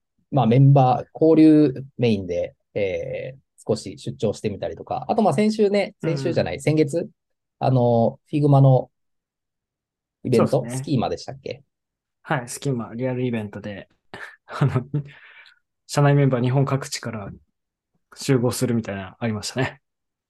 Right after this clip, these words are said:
Speaker 1: ね。デザイナー四人集まって、八坂さんだけ東京で、あと福岡と浜松、静岡県浜松と、あとは、あれ、大阪から来たんだっけ？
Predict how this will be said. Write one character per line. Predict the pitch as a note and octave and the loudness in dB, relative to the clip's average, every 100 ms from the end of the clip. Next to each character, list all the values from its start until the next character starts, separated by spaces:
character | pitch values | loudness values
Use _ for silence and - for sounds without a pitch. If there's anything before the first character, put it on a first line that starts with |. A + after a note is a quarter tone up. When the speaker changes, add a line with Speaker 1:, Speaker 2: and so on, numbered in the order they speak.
| - | -4
Speaker 1:
ね。 | C3+ F2 - _ - | -4 -4 -12 _ -10
デ | G#2+ | -8
ザ | A#2 | -4
イ | A2+ | -4
ナ | |
ー | A2 | -2
四 | |
人 | A2 A2 G#2+ | -2 -4 -6
集 | |
ま | G2+ | -10
っ | G2+ | -10
て、 | - F2+ | -6 -4
八 | F2+ | -4
坂 | - A#2+ | -2 -2
さ | A#2+ | 0
ん | A2 | 0
だ | G#2+ | 0
け | G2+ G2 G2 - | 0 -2 -2 -4
東 | G2+ F#2+ | -6 -4
京 | G2+ F2+ | -4 -2
で、 | E2 E2 - _ _ _ | -2 -4 -6 _ _ _
あ | |
と | - F2 F2 | -6 -6 -6
福 | - F#2 | -8 -6
岡 | F2 - | -4 -6
と | - F#2 F2+ - _ - | -6 -4 -6 -8 _ -10
浜 | G2+ F2 | -8 -6
松、 | D#2+ - | -8 -10
静 | G#2+ | -6
岡 | F#2+ F#2 | -4 -4
県 | E2+ E2+ | -8 -10
浜 | - F#2 E2 | -10 -10 -10
松 | - - | -14 -8
と、 | E2+ - - _ _ _ _ _ _ _ _ _ - | -8 -8 -16 _ _ _ _ _ _ _ _ _ -12
あ | - | -8
と | F2+ | -2
は、 | D#2+ A2 - - | -2 -4 -8 -6
あ | A2 | -4
れ、 | - | -2
大 | B2 | -2
阪 | C3+ A#2 | -2 -2
か | A#2+ | -2
ら | A2+ | -4
来 | |
た | - | -6
ん | C3 | -12
だ | |
っ | |
け？ | - | -16